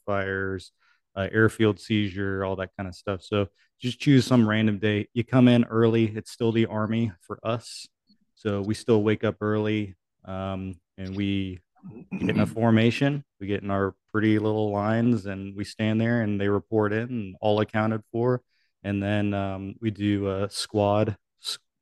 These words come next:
at, okay, okay, at, during my time. Also, let me do the disclaimer.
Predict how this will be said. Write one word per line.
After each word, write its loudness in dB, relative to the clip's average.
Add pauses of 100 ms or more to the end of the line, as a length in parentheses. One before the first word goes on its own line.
(120)
at, -8 (140)
okay, -10 (200)
okay, -18 (480)
at, -4
during 4
my 2
time. -6 (680)
Also, 2
let -10
me -6
do -2
the 0
disclaimer. -2